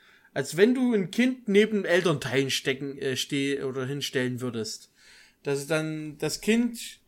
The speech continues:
hört, was Mama, Papa sagt, es wird älter, das Gehirn entwickelt sich, langsam versteht das Kind, wenn die Mama böse ist, ist das nichts Gutes, wenn der Papa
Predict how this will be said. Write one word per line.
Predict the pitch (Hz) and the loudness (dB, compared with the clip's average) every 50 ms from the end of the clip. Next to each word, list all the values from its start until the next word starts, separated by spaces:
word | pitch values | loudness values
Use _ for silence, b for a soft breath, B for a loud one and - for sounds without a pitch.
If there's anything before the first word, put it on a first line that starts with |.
| b b b b b b b b b | b b b b b b b b b
hört, | - 196 208 226 220 220 220 - - | 6 8 10 10 10 8 4 2 2
was | 175 165 165 - - | 2 2 2 0 -2
Mama, | 185 180 175 165 156 143 | 2 2 2 4 2 2
Papa | 139 - 247 254 247 233 | 4 4 4 6 6 4
sagt, | 226 226 240 226 226 220 226 - - - - | 6 8 10 10 10 8 6 -2 -8 -8 -8
es | 190 - - | -8 -6 -2
wird | 170 165 165 - | -2 -2 0 4
älter, | 180 214 233 233 220 226 226 226 226 226 226 226 226 226 226 - | 6 6 6 6 6 6 8 8 8 6 6 4 2 0 -4 -4
das | - 156 156 - | -4 -4 -4 -2
Gehirn | - 156 156 156 | -2 0 0 2
entwickelt | 143 135 - - 180 220 240 226 233 | 0 0 0 0 0 2 0 0 0
sich, | - 214 214 214 220 208 214 - - - - - _ _ _ _ | 0 0 2 2 2 0 0 -2 -4 -6 -8 -12 _ _ _ _
langsam | - - 156 165 165 - 151 - | -6 -4 -4 -2 -2 -4 -4 -2
versteht | - 143 - - 233 254 240 | -4 -4 -2 0 0 2 4
das | 226 208 220 - | 2 2 2 -2
Kind, | - 233 226 226 226 226 233 226 226 - B B B B B B B B | -2 0 2 2 2 0 -2 -4 -6 -10 B B B B B B B B
wenn | 165 160 165 165 170 170 165 | 0 2 2 2 0 -2 -6
die | 165 - 170 | -6 -4 0
Mama | 165 165 160 160 151 | 2 4 4 4 2
böse | 143 - 208 233 254 254 214 - 202 | 2 4 4 4 4 4 2 2 2
ist, | 185 196 202 208 202 - | 2 2 2 2 0 -4
ist | 160 147 - | -6 -4 -4
das | 156 135 - | -4 -2 0
nichts | 220 262 240 - - | 0 0 0 -2 -4
Gutes, | - 233 233 233 220 226 226 214 214 196 | -2 -2 0 0 2 2 0 0 0 -2
wenn | 160 | -2
der | 147 147 | -2 -2
Papa | 147 165 156 143 147 139 139 139 139 139 135 - - | 0 0 0 0 2 2 2 2 2 0 -2 -2 -6